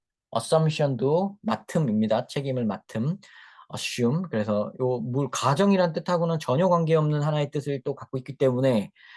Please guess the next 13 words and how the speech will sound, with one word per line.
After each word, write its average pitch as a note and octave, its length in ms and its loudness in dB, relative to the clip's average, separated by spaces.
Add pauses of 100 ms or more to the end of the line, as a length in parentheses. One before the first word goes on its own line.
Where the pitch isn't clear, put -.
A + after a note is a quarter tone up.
(260)
꼭 F3+ 460 4
암기해 D#3 540 2
두셔야 C3+ 360 0
됩니다. A#2 720 2
자, G2 260 -6
local C3 540 -2
solution C#3+ 680 -2 (520)
for D3+ 340 2
which F3+ 320 -2
users C3 440 0
assume E3 500 2
personal A#2 540 -2 (100)
responsibility. G2+ 920 -8